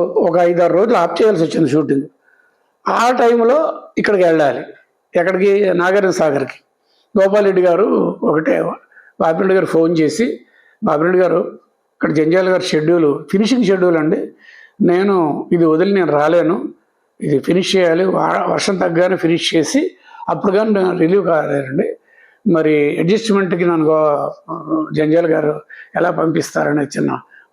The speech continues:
ప్రాబ్లంలో ఉన్నాను, మీరేమనుకోకపోతే నేను చెప్తున్నాను, బాధ్యత వహిస్తాను, నేను తేడా వస్తే నేను రఘుని పంపిస్తాను, నా అంత బాగానే మీకు చేస్తాడు, నన్ను నమ్మండి" అని చెప్పి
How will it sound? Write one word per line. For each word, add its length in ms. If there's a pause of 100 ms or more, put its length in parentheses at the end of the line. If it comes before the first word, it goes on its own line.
ప్రాబ్లంలో 460
ఉన్నాను, 420 (360)
మీరేమనుకోకపోతే 1080 (600)
నేను 600
చెప్తున్నాను, 440
బాధ్యత 420
వహిస్తాను, 420
నేను 120
తేడా 260
వస్తే 400 (440)
నేను 300
రఘుని 320
పంపిస్తాను, 600 (580)
నా 160
అంత 300
బాగానే 420
మీకు 180
చేస్తాడు, 540
నన్ను 260
నమ్మండి" 480
అని 140
చెప్పి 420